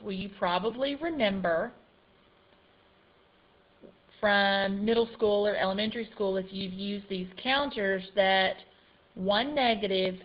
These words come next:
and one positive cancel out and become zero. One negative, one positive cancel out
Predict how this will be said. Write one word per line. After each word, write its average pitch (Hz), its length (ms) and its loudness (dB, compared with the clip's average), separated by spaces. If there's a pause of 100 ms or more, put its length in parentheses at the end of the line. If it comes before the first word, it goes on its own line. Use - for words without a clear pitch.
and 202 260 0
one 226 400 0
positive 214 720 4 (680)
cancel 240 600 0
out 226 540 6 (680)
and 190 100 -4
become 180 420 -6
zero. - 360 -10 (1300)
One 196 300 0
negative, 214 580 0 (200)
one 196 380 -2
positive 185 640 0 (260)
cancel 202 480 -2
out 202 460 2